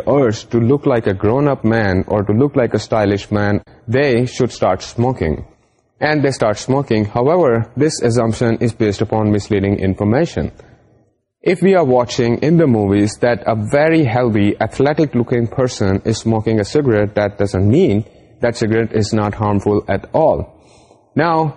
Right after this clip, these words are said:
when these youngsters get into smoking cigarettes and, uh, they become smokers, and after a certain time period, they bump into different types of medical-related problems because cigarette smoking is very, very dangerous. And that is the time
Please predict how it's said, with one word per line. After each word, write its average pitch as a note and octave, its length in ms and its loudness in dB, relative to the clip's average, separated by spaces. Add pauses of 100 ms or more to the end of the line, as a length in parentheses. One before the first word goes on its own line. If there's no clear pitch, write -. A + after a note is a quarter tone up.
when C#3 220 0
these F3 260 2
youngsters B2+ 580 0
get C3 180 0
into A#2 420 0
smoking G#2 420 -2
cigarettes A#2 600 0
and, G#2 460 0
uh, G2+ 380 0
they G#2 100 0
become C3 320 -2
smokers, G#2 540 -2
and G#2 100 0
after G#2 220 -4
a G2+ 200 -2
certain C3 280 2
time G2+ 240 0
period, G#2+ 480 2 (400)
they A2+ 80 0
bump D#3+ 260 0
into D#3 220 2
different D#3+ 420 0
types A#2 340 -2
of A#2+ 140 0 (440)
medical-related A#2 840 0
problems E2 500 0 (280)
because A2 400 0 (280)
cigarette D3+ 340 0
smoking G2+ 400 -2
is F#2+ 160 -2
very, G2 200 2
very G#2 240 0 (120)
dangerous. C3 340 0 (520)
And A2 160 0
that F3+ 180 2
is G3 160 0
the C#3+ 80 0
time A2+ 480 0